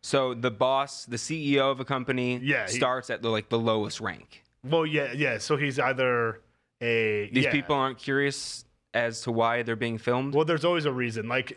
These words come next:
Speaker 2: like, sometimes the guy is trying to start his own franchise, and he's on a reality show about, like, should he get his own franchise or s-, like, stuff like that. So they
Speaker 1: I feel like after a while,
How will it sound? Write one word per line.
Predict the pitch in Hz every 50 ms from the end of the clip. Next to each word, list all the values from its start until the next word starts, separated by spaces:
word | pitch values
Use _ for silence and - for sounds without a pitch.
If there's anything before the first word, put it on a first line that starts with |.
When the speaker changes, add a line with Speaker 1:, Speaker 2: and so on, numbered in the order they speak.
| - 123
Speaker 2:
like, | 127 113 110 104 - - - 117 117 - _ - 113 - - -
sometimes | - - 143 143 139 143 143 139 139 139 135 120 117
the | 120 117
guy | 113 117 113 110 110
is | 117 113 113 107 -
trying | - 127 120
to | 113 110
start | - - 131 123 120
his | 117 107 123
own | 120 123 120
franchise, | 117 - 131 123 120 123 120 - 131 123 123 123 123 127 123 127 127 127 - _ _ _ _ _ _ _ -
and | 135 135
he's | 135 131 127
on | 131 123
a | 120
reality | 117 120 110 110 110 104 107 110 110
show | - - 120 110 110
about, | 104 101 104 98 98 95 92
like, | 98 92 87 87 85 - - - - _ _ _ _ _ _ _ _ _ _
should | - - - - 143 127 117 110
he | 117 117 113
get | 104 101 113 110 107
his | - 113 107 110
own | 107 104
franchise | 101 - 113 107 104 104 - 110 107 104 104 101 101 104 - - - - - - _ _ -
or | 120 113 107 90 101 101 95 92 90 92 92 - _ _ _ _ _ _ _
s-, | - -
like, | - 139 127 120
stuff | - - 151 131 -
like | 123 113 -
that. | 110 95 87 82 - _ - - - _ _ _ _ -
So | - - - 131
they | 123 123 117 113 107 104 104 - - _ _ _ _ _ _ _ _ _ _ _ -
Speaker 1:
I | 214
feel | - 202 196 165
like | 135 - - -
after | 123 131 - - 120
a |
while, | 107 107 107 107 104 101